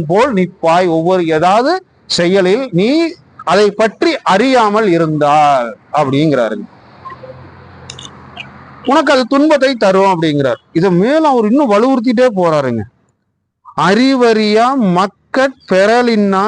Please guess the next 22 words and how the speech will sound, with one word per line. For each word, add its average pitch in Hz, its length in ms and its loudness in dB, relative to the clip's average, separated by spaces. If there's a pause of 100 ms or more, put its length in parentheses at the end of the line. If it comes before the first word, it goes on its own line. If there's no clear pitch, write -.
(160)
விண்ணாங்கிறாருங்க." 175 840 0
அடுத்த 127 320 -4
வரி 117 140 -2 (560)
என்ன 170 120 2 (100)
சொல்றாரு? 165 440 0 (180)
சரி, 156 240 0 (960)
நீ 139 80 0 (160)
தான் 185 200 -2 (100)
அறிவை 185 400 0 (600)
பெருக்காம 214 560 -2
போயிட்ட, 175 300 -2 (1700)
போயிட்டு 247 320 -2
போது 220 140 0 (100)
போ. 214 120 0 (840)
ஆனா 226 200 0
நீ 208 60 0 (160)
ஒவ்வொரு 302 360 2 (120)
மனிதனும் 240 520 -2 (520)
ஆணா 214 260 0
இருந்தாலும் 190 420 -2
பெண்ணா 196 380 0
இருந்தாலும் 190 360 -2